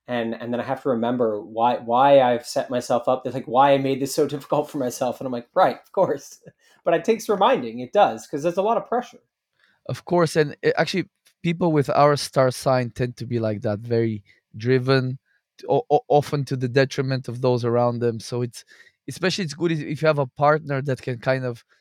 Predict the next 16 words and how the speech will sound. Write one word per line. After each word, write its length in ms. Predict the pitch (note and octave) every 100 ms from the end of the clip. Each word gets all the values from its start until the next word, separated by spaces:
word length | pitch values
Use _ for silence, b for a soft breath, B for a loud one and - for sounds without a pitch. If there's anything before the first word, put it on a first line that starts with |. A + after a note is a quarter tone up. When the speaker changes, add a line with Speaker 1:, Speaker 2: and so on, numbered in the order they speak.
| _
Speaker 2:
steer 400 | - - D3 D3
you 180 | C3 B2
back 400 | A#2 B2 A#2+ -
or 80 | B2
bring 260 | A#2 B2+
you 80 | B2
down. 460 | A2+ B2 A#2+ A2+ A2
Or 180 | G#2+ - b b b
I 100 | C3+
always 240 | D3+ C#3+
like 180 | C#3+ C3+
to 100 | -
joke, 380 | B2 D3 C#3 B2
uh, 260 | C3 B2 A2+ b b -
that 140 | C#3
I'm, 220 | C#3 C#3